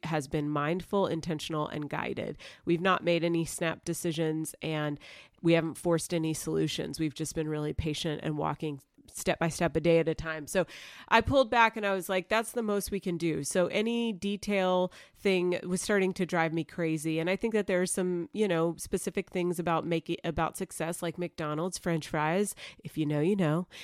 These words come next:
then we ca-, that we can do. But other than that, I was feeling like talking about it. I didn't want any more input or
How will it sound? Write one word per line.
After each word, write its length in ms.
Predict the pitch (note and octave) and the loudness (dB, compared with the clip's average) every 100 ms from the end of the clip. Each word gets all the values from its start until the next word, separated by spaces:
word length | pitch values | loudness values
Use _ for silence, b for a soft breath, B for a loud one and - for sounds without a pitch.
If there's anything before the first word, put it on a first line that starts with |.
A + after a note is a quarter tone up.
| B A3 | B -10
then 560 | F3+ G#3+ G#3 G3 F#3+ G3+ | 0 4 6 4 2 0
we 180 | F#3+ G3+ | 0 2
ca-, 140 | G#3+ | 0
that 180 | - F#3 | 2 2
we 120 | F#3 | 4
can 160 | F#3 F#3 | 2 2
do. 180 | F3+ F3+ | 4 4
But 160 | F3 | 4
other 220 | F3 E3 F3 | 2 2 2
than 180 | F3 E3+ | 2 2
that, 220 | D#3+ D3+ | 2 0
I 80 | - | 0
was 220 | D#3+ - | -2 0
feeling 560 | F3+ D#3+ D#3 D3+ D3+ | -2 0 0 0 0
like 380 | D#3 D#3+ D3+ D3 | 0 0 0 -4
talking 420 | - F3 D#3 F#3 F#3+ | -4 -2 0 0 0
about 380 | F#3 F#3 F#3 | 2 4 4
it. 180 | F3+ F3+ E3+ | 4 2 2
I 60 | E3 | -2
didn't 260 | E3 E3+ | -2 -4
want 200 | E3+ E3 | -2 0
any 160 | D#3+ D#3 | 0 0
more 200 | D3 D3 | -2 -4
input 480 | - F3+ - G3 F3 | -2 -4 0 2 2
or 160 | D#3 | 0